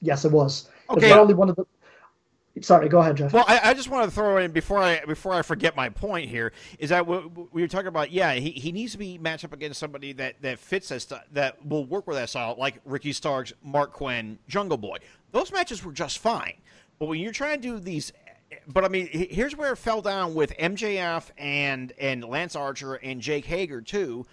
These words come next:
Speaker 2: is that, you know, they're trying to make it as if, you know, Cody's, again, some big underdog in this fight, and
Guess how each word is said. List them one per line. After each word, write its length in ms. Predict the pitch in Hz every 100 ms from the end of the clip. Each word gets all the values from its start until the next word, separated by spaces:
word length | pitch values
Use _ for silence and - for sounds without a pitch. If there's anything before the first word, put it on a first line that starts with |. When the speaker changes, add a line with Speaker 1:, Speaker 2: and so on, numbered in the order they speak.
| - - _
Speaker 2:
is 140 | 151 135
that, 320 | 151 135 127 _ _
you 100 | 151
know, 60 | 147
they're 120 | 139
trying 200 | 127 185
to 80 | 226
make 200 | 214 214
it 160 | 190 151
as 300 | 156 143 156
if, 240 | 151 143
you 100 | 143
know, 160 | 139 120
Cody's, 600 | - 196 202 185 151 -
again, 440 | 143 139 160 131
some 240 | 120 151 127
big 200 | 170 156
underdog 720 | 143 175 165 120 98 92 98 143 - _ _ _ _ _ _ _
in 120 | 143 127
this 200 | 113 -
fight, 480 | 120 98 110 123 _ - - -
and 440 | 139 143 135 131